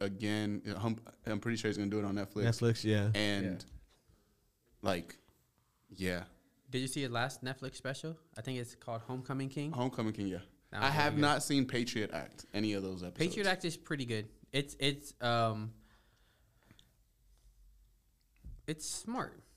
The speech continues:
Speaker 1: Yeah.
Speaker 3: Talked about, like, shit that's going on in the world.
Speaker 1: So this new special,
Speaker 2: Mm.
Speaker 1: he talks about the Patriot Act, uh, a good amount, and, um, and yeah, so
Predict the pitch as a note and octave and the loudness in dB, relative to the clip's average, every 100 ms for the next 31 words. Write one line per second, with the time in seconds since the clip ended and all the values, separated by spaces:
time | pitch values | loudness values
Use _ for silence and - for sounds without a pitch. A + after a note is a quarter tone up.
0 | _ - - _ - D3+ D3+ C#3 C#3 B2 | _ -20 -20 _ 0 0 0 2 2 4
1 | B2 A#2 - - - B2 B2 A#2+ A#2+ B2 | 0 0 -8 -14 -6 -4 -4 -2 -2 -2
2 | A2+ A#2+ B2 C3 A2+ - _ _ - C#3 | -2 -4 -4 -6 -8 -12 _ _ 2 6
3 | B2 - - B2+ B2+ A#2+ C#3 C3+ C3+ B2+ | 6 2 2 2 6 6 6 4 4 4
4 | G#2+ A2+ A2+ B2 G#2+ G#2+ F#2 F#2+ F#2+ F2+ | 4 2 0 4 4 2 0 0 0 -4
5 | F#2 - E2 D#2+ C2+ - - - _ - | -2 -2 -4 -4 -8 -12 -20 -20 _ -20
6 | _ G2 F2+ G2 G2 G#2+ F#2+ E2+ E2 - | _ -4 -4 -6 -4 -2 -2 -4 -8 -18
7 | - - _ _ G#2 F#2+ F#2 F#2+ F#2 E2+ | -20 -20 _ _ 0 0 -2 -4 -4 -6
8 | F2 F2+ _ _ _ _ _ _ _ _ | -10 -14 _ _ _ _ _ _ _ _
9 | _ - _ - G#2 C#3 B2 G#2 G#2 F#2+ | _ -20 _ -4 -2 0 0 0 -2 -2